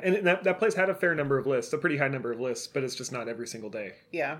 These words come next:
Speaker 1: And it's, it's just a fair, it's a large number of lists over a number of years. So when you're looking at it, it's like, "Okay, well, it's been three weeks since someone saw it." And it's just
Speaker 2: Mm-hmm.
Speaker 1: 'cause a birder hasn't birded there for three weeks.
Speaker 2: Yeah.
Speaker 1: So.
Speaker 2: So, um, we kept on walking a little further down towards the ecological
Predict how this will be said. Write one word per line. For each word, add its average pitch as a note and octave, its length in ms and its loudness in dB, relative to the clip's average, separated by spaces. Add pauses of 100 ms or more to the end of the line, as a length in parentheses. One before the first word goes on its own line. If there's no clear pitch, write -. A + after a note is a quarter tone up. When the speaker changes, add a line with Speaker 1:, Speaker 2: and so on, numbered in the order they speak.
Speaker 1:
And C3 100 -4
it's, - 220 -6
it's E3+ 180 2
just E3 220 2
a C#3+ 60 4
fair, D#3+ 140 4
it's D#3 240 2
a D3+ 100 8
large D3+ 360 4
number D3 200 4
of B2 100 4
lists C#3 260 0
over C#3 220 2
a C3 80 2
number B2 220 -2
of A2 100 -6
years. A#2 560 -2
So A#2+ 400 -2
when B2+ 140 -4
you're C#3 100 2
looking C#3 280 2
at B2 60 -4
it, B2 40 -4
it's - 80 -8
like, B2 100 -2
"Okay, C3+ 200 0
well, A#2+ 140 2
it's B2 100 -4
been B2+ 160 -4
three C3 200 -2
weeks B2 240 -6
since A#2+ 140 -12
someone A2 200 -10
saw A2 260 -4
it." G#2 100 -10
And A#2 60 -12
it's F#3+ 80 -6
just F3 120 -4
Speaker 2:
Mm-hmm. B2+ 80 -4
Speaker 1:
'cause A2 200 -10 (140)
a C3+ 80 -4
birder B2 360 2
hasn't G#2+ 260 -6
birded A2 240 -4
there G#2 120 -4
for A2+ 120 -10
three G#2 200 -10
weeks. - 440 -14
Speaker 2:
Yeah. C#3 280 -2
Speaker 1:
So. G2+ 260 -10 (760)
Speaker 2:
So, B3 440 6
um, A3 340 4
we A3+ 80 2
kept A#3+ 260 0
on A3+ 220 4
walking F#3 240 2
a G3 60 2
little G3 160 2
further E3 680 4
down E3+ 260 -2
towards E3+ 420 -4
the D#3+ 360 6
ecological F3+ 840 2